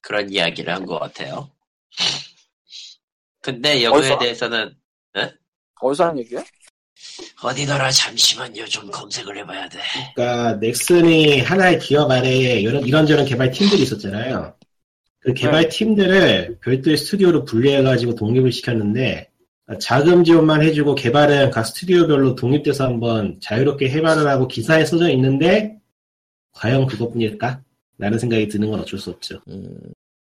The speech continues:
Speaker 2: 근데 사실 옛날에 넥슨이 히트친 것들은 되게 처음에는 짝기시한 거에 많다고 듣긴 했는데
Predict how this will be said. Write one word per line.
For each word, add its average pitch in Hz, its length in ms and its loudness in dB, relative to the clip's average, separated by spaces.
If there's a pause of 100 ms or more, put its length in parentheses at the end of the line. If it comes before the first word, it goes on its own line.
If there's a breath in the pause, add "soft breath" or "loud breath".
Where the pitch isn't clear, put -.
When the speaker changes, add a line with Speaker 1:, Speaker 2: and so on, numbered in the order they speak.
(160)
Speaker 2:
근데 370 160 4
사실 359 480 6
옛날에 247 400 4
넥슨이 202 560 0
히트친 214 720 -8 (100)
것들은 147 540 -2 (840)
되게 143 340 4 (480)
처음에는 220 640 2 (140)
짝기시한 233 560 0
거에 185 140 -2
많다고 175 460 -10
듣긴 - 300 -14
했는데 135 500 -2